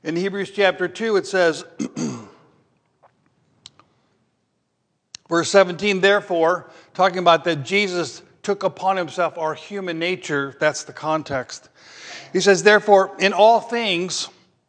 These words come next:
he had to be make, he had to be made like unto his brethren, that he might be a merciful and faithful high priest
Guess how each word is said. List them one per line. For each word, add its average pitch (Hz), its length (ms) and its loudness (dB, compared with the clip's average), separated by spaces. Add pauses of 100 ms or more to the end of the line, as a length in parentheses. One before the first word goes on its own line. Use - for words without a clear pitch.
(640)
he 190 180 2
had 196 180 6
to 180 60 -2
be 185 140 0
make, 202 500 4 (260)
he 190 160 0
had 190 160 6
to 180 60 -2
be 170 160 -2
made 190 440 4
like 185 360 6
unto 185 440 0
his 170 160 2
brethren, 165 720 2 (500)
that 185 140 4
he 220 140 2
might 208 260 4
be 214 120 -2
a 185 140 4
merciful 202 680 2
and 175 180 -4
faithful 214 580 0
high 220 420 -2
priest - 840 -10